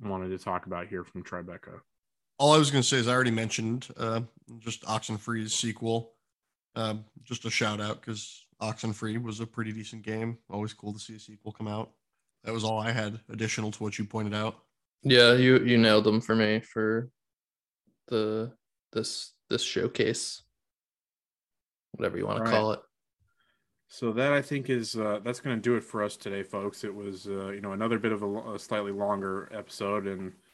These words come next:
Speaker 1: you know, strap in, 'cause we're, we're only
Speaker 2: We'll be
Speaker 1: halfway
Speaker 2: do-,
Speaker 1: through.
Speaker 2: we'll be doing it again next week.
Speaker 3: Just
Speaker 1: Yeah.
Speaker 3: dropping,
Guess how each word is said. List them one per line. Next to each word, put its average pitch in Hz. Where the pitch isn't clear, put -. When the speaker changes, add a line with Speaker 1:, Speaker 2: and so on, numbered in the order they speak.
Speaker 1:
you 113
know, 98
strap 135
in, 110
'cause 104
we're, 110
we're 120
only 139
Speaker 2:
We'll 139
be 123
Speaker 1:
halfway 156
Speaker 2:
do-, 143
Speaker 1:
through. 156
Speaker 2:
we'll 117
be -
doing 123
it 151
again 160
next 165
week. 98
Speaker 3:
Just -
Speaker 1:
Yeah. 123
Speaker 3:
dropping, 113